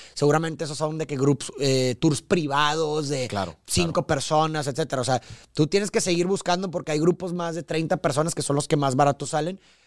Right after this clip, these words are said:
Speaker 1: Pero sí te puedes encontrar, eh, met-, es-, es-, o sea, escabullirte en un grupo, en un, en un tour de grupo,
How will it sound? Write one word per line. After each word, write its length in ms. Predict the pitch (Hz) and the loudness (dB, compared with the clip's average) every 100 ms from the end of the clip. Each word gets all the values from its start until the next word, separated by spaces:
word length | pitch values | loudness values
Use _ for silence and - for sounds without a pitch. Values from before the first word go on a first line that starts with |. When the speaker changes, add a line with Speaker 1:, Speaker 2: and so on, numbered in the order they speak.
| _ | _
Speaker 1:
Pero 220 | - 165 | 2 2
sí 180 | 147 160 | 2 -2
te 140 | - - | -4 -2
puedes 260 | 190 190 | 0 0
encontrar, 800 | 202 165 170 143 143 147 151 160 | -2 -2 -2 2 4 4 0 -4
eh, 440 | - 143 131 123 120 | 0 2 4 0 -2
met-, 240 | 135 143 143 | -2 -2 0
es-, 180 | 139 - | -2 -2
es-, 180 | 139 - | -4 -2
o 80 | |
sea, 240 | 127 135 135 | 0 2 0
escabullirte 1000 | 127 151 139 139 175 196 175 - 190 196 - - - - | -2 -2 -2 0 2 4 2 2 2 0 -10 -20 -14 -2
en 180 | 143 | 0
un 180 | 151 165 | 0 -2
grupo, 400 | 165 170 165 185 | 2 2 0 2
en 80 | 156 | 4
un, 220 | 151 147 - | 4 0 -2
en 140 | 151 | 0
un 460 | 151 165 165 165 151 | 2 0 0 -2 2
tour 220 | 165 170 | 6 6
de 120 | 170 | 6
grupo, 520 | 180 208 202 208 240 | 4 2 0 2 2